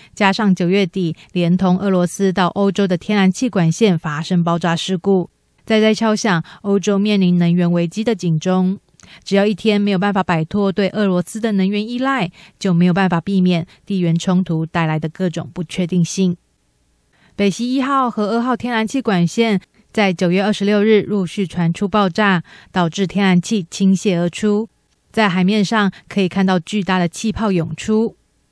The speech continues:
北溪一号曾经是俄罗斯向欧洲供应天然气的重要动脉，不过在俄乌战争爆发之后，莫斯科为了报复欧洲的制裁，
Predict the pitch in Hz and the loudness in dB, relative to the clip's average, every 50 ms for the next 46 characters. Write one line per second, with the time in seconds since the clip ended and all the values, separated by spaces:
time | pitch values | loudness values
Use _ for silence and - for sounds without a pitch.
0 | _ _ _ _ _ _ _ _ 190 208 202 - 262 262 269 269 277 302 294 277 | _ _ _ _ _ _ _ _ 0 0 2 2 0 0 0 0 0 0 -2 -4
1 | - - 240 233 233 240 254 240 - 254 254 247 240 220 220 214 - - 240 240 | -4 -4 -6 -4 -4 -6 -6 -4 -4 0 2 2 2 2 2 0 -2 -2 -2 -2
2 | 233 - 247 214 196 208 220 208 - 220 214 202 - 208 208 208 208 202 190 - | 0 0 -2 -2 0 0 0 0 2 0 0 0 0 0 0 0 2 2 0 0
3 | - 202 202 190 180 175 175 - 233 214 185 170 - 208 208 214 214 202 170 226 | 0 0 0 2 2 2 0 0 -2 -2 -4 -2 0 0 0 0 -2 -2 -2 -2
4 | 220 208 208 226 240 233 202 170 - - _ - - - - _ 202 190 202 202 | -2 -2 -2 -2 -2 -2 -4 -4 -6 -10 _ -20 -20 -20 -6 _ -2 0 0 0
5 | 185 214 202 180 208 202 196 202 190 185 208 196 190 214 208 202 220 202 202 - | 2 2 2 2 2 2 2 2 2 2 2 0 2 0 0 0 0 0 0 0
6 | 208 208 180 - 226 220 - - 247 233 214 190 165 - - - - _ - 196 | -2 -2 -2 -4 -6 -6 -4 -2 0 2 2 2 0 -2 -8 -18 -14 _ -2 -2
7 | 190 - - 208 - - 214 202 202 202 190 208 190 170 165 - 214 202 190 - | -2 0 -2 -6 -2 0 2 2 2 2 2 2 0 0 0 2 2 0 2 0
8 | 226 - - 208 233 247 - 247 247 233 220 - - 269 262 202 - - 190 185 | -2 -4 -2 -2 -2 0 0 0 0 0 -2 -2 -2 -4 -4 -4 -4 -4 -2 0
9 | 175 180 190 196 | 0 0 0 -2